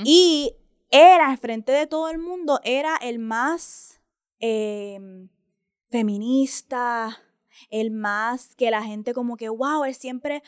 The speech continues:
posteando en las redes su análisis, apoyando a las mujeres. Detrás,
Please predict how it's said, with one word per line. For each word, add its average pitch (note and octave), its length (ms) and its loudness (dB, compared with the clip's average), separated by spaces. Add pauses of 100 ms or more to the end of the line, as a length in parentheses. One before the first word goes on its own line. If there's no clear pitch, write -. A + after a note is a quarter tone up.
(220)
posteando A#3 600 -6
en C4+ 100 -2
las C#4+ 160 -4
redes C4 300 -6
su C4+ 180 -10
análisis, B3+ 600 -6
apoyando G#3+ 500 -6
a - 40 -6
las B3+ 100 0
mujeres. C#4+ 440 -4 (760)
Detrás, C4 540 6